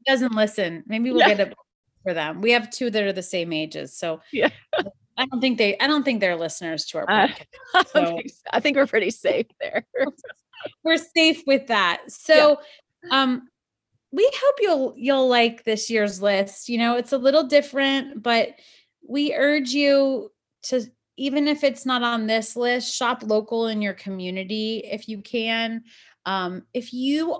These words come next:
Speaker 1: are a small business that creates products for kids, or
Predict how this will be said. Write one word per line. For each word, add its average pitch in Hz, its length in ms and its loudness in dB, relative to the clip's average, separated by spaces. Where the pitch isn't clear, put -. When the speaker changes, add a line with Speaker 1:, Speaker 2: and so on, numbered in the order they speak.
Speaker 1:
are 240 600 0
a 285 80 -4
small 285 340 -4
business 285 560 -2
that - 220 -4
creates 277 440 -6
products 262 680 -4
for 254 200 -8
kids, 269 680 -2
or 202 380 0